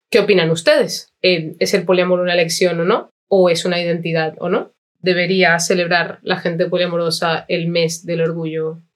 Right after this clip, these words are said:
L G B T y pertenecen al colectivo L G B T Q I A más las personas poliamorosas?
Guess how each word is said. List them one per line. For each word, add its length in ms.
L 200
G 180
B 200
T 260
y 300
pertenecen 880
al 100
colectivo 500
L 160
G 140
B 140
T 500
Q 320
I 380
A 400
más 540
las 160
personas 380
poliamorosas? 640